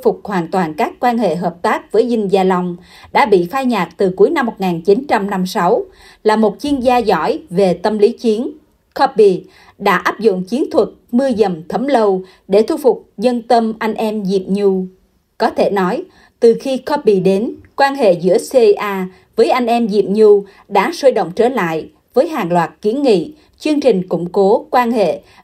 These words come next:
và chấn chỉnh các chương trình tâm lý chiến để đạt mục tiêu bình định nông thôn miền Nam. Trong các nỗ lực này,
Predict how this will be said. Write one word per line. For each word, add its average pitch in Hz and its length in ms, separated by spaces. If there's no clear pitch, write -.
và 202 180
chấn 277 240
chỉnh 202 220
các 359 220
chương 262 160
trình 185 260
tâm 226 180
lý 208 140
chiến 226 400
để 233 120
đạt 202 240
mục 196 220
tiêu 262 180
bình 196 200
định 170 220
nông 233 200
thôn 226 320
miền 175 240
Nam. 190 380
Trong 214 200
các 285 260
nỗ 190 180
lực 202 220
này, 185 320